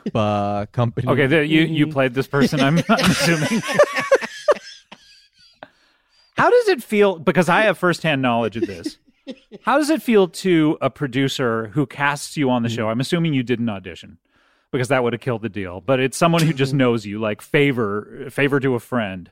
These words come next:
Speaker 3: Mm-hmm.
Speaker 2: Because I've been in this position with you. To cast you on this show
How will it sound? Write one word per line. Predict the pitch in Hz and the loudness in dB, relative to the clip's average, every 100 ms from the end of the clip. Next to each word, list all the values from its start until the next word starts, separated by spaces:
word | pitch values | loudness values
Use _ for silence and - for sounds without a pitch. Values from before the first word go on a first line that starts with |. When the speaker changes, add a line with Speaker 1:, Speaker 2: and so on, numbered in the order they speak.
| - | -8
Speaker 3:
Mm-hmm. | 143 143 143 | -6 -6 -6
Speaker 2:
Because | 139 160 151 | -2 0 2
I've | 170 185 151 | 2 2 0
been | 165 | 0
in | 147 | 2
this | 135 - | -2 -4
position | 110 107 98 117 | -8 -10 -8 -8
with | 101 | -8
you. | 107 92 95 _ _ _ _ _ _ _ _ _ _ | -8 -10 -12 _ _ _ _ _ _ _ _ _ _
To | - 190 | 0 0
cast | - 214 220 233 240 | 0 0 0 0 0
you | 220 | 2
on | 202 180 | 2 0
this | 170 | -4
show | - 127 113 104 104 113 | -4 -2 0 -2 -6 -10